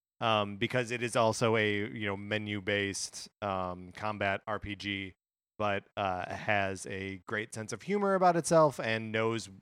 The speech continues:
uh, you know, knows everything that you know about thirty years of this kind of role-playing game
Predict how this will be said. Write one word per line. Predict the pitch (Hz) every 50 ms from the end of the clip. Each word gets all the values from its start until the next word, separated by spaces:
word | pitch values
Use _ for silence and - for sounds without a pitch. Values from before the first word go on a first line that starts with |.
| _ -
uh, | - - - - - _ -
you | 123 110
know, | 101 95 92 101 -
knows | 123 123 139 160 165 147 143
everything | 139 127 131 143 131 139 131 131
that | 120 120
you | 113 113 117 120
know | 117 110 107 107 107
about | 104 95 104 101 101 113 - _ -
thirty | - 123 117 107 110
years | 107 104 104 104 104 104 98 98 - - _ _ _ _ -
of | - 110 110 107
this | 110 113 -
kind | - - - 113 110 110 107 104
of | 104 101 95 98 - -
role-playing | 117 113 104 92 - 113 107 98 95 98
game | 95 98 98 95 95